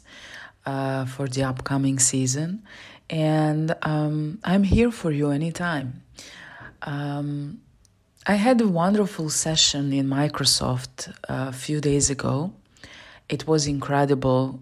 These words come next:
Uh, it's Microsoft Leadership Enablement Community. And I, um,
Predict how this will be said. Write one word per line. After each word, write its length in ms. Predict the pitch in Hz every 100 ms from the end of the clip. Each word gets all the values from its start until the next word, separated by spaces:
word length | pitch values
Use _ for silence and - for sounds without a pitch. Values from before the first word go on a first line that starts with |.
| -
Uh, 400 | 143 131 127 - -
it's 540 | 147 143 - - -
Microsoft 920 | 143 143 151 156 - - 139 131 -
Leadership 560 | 143 147 147 - 131 131
Enablement 580 | 127 131 135 127 120 123
Community. 680 | 123 120 113 107 - 135 202 - _ - - - - - - - _ -
And 460 | 147 151 151 147 -
I, 720 | 165 160 165 170 170 165 - -
um, 720 | - 80 82 80 - - 185